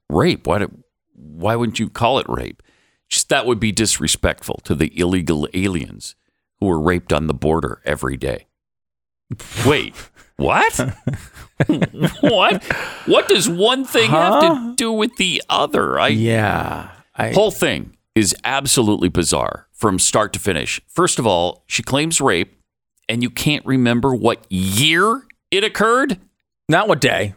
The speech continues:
Speaker 1: Not
Speaker 2: Not what
Speaker 1: what
Speaker 2: time
Speaker 1: day.
Speaker 2: of day.
Speaker 1: Right.
Speaker 2: Not the second it occurred, but not what month or what.
Speaker 1: She knows what decade it happened in.
Speaker 2: That's good.
Speaker 1: Which is a good
Speaker 2: It's a
Speaker 1: start.
Speaker 2: good start.
Speaker 1: You can't narrow it down beyond the middle of a <laughs> decade?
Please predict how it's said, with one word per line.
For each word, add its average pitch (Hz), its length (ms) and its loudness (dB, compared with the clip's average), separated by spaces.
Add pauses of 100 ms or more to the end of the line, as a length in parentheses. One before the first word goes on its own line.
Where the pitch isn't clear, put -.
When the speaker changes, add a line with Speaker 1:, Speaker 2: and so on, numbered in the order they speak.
Speaker 1:
Not - 100 2
Speaker 2:
Not 185 120 0
what 262 140 4
Speaker 1:
what 254 60 -6
Speaker 2:
time 269 280 2
Speaker 1:
day. 214 80 0
Speaker 2:
of 104 60 -4
day. 101 440 4
Speaker 1:
Right. 165 360 2
Speaker 2:
Not 131 200 0
the 135 80 -2
second 135 480 0
it 113 120 0
occurred, 101 340 2
but 127 160 0
not 175 280 0 (120)
what 143 420 2
month 156 580 2
or 123 160 6
what. 131 340 2 (240)
Speaker 1:
She - 160 2
knows 285 240 2
what 151 200 0
decade 170 440 0
it 78 120 -4
happened - 400 -4
in. 50 200 -2
Speaker 2:
That's 170 220 0
good. 92 200 0
Speaker 1:
Which - 160 2
is 127 120 -2
a 123 40 -2
good 104 200 0
Speaker 2:
It's - 100 -6
a - 20 -4
Speaker 1:
start. - 300 -2
Speaker 2:
good 135 360 4
start. 95 460 2
Speaker 1:
You 127 80 0
can't 175 240 0
narrow 196 320 2
it 160 160 -4
down 185 320 0
beyond 165 340 0
the 135 100 0
middle 165 440 2
of 147 80 2
a 139 80 2
<laughs> 117 160 -2
decade? 208 580 -2